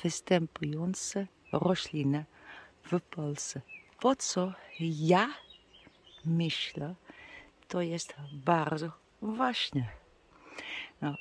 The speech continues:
e, widzimy tu motyle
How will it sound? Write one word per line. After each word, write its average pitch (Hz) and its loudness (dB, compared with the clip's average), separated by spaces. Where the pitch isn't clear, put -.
e, 220 4
widzimy 208 4
tu 127 -6
motyle 190 0